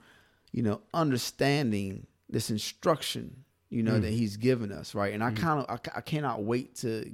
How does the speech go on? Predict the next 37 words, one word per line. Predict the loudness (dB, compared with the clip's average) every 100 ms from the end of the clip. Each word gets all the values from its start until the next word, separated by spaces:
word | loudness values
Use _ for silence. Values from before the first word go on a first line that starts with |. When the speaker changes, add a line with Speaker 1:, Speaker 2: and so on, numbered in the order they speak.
| -4
Speaker 1:
get | -4 -4
into | -4 -2 -2 -4
this | -6 -6 0
next | -2 -2 -4
thing | -4 -4 -6 -4
that | -4 -2
I |
wanna | -2 -2 -4
get | -6 -10
to. | -10 -10 -12 -20 -20 -20 _
But | 6 6 6
he's | 4 6
given | 8 8 6
us | 4
these | 2
instructions | 2 0 0 0 0 -2 -2
to | -4
kinda, | -2 0 0 -4 -4
you | -2
know, | 0 -2 -4 -8 -10 -6
recognize | 2 2 2 -2 0 0 -2 -4
him. | -8 -10 -18 _ -20 _ _ 0
Not | 4
only | 4 4 4
that, | 4 2 2
but, | 2 2 -2 -18 _ _ _ _ _ _
you | -2
know, | 0 2
he | 0
says | 0 2 4 2 -2 -8 -12 -2
in |
his | 0 0
word, | 0 0 2 2
Jesus | 2 2 -2
says, | 0 0 0
"My | 2 2
sheep | 2 0 -2 -4 -8